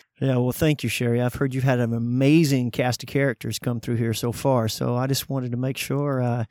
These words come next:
I got in that line. Uh, impressive group so far.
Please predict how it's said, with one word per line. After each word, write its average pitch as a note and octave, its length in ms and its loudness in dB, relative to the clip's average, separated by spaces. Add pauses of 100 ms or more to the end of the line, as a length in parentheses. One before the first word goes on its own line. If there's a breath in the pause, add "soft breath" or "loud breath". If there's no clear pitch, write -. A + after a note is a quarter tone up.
(140 soft breath)
I B2+ 80 0
got B2+ 240 2
in B2+ 120 0
that A#2+ 200 0
line. B2 480 -2
Uh, A2+ 320 -4 (320)
impressive B2 480 -2
group C3+ 240 -4
so A#2 120 -8
far. G#2+ 280 -8